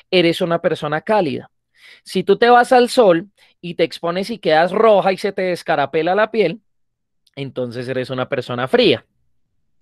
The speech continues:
Otra, eh, forma de determinar si, eh, tu físico es de persona cálida o fría es por el color de las venas. Entonces,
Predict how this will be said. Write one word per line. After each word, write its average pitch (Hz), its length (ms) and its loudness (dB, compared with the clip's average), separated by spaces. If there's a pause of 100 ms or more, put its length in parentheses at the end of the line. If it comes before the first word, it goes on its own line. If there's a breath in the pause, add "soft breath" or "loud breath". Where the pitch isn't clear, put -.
(720 loud breath)
Otra, 269 600 4 (160)
eh, 202 400 2
forma 208 680 2
de 190 120 -6
determinar 175 640 -6
si, 208 380 -12
eh, 175 200 -6
tu 151 180 -10
físico 220 680 -4
es 156 440 -4 (100)
de 185 220 0
persona 170 340 -4
cálida 196 300 2
o 220 60 0
fría 202 340 -4 (360 soft breath)
es 202 160 0
por 208 220 0
el 208 140 2
color 180 340 2
de 185 120 2
las 180 200 0
venas. 180 500 -4 (640)
Entonces, 135 640 -4